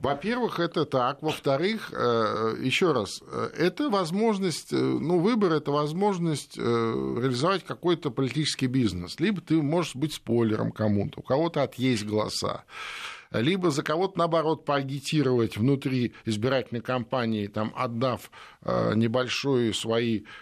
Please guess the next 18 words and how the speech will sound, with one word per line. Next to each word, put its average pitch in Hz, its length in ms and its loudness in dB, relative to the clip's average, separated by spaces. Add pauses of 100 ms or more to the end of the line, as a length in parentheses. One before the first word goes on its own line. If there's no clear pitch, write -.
(120)
э, 107 800 0
так 101 120 -2
сказать, - 340 -4
э, - 320 -6
проценты, 117 600 -2
там, 104 240 -2
или 117 240 2
своих 120 260 0
сторонников 123 600 -2
призыв-, 113 580 0
призвать, 117 720 -2 (260)
э, 98 180 -6
в - 60 -12
конце, 120 640 -2
э, 101 360 -4
за 107 140 0
кого-то 117 340 -2
голосовать, 113 640 0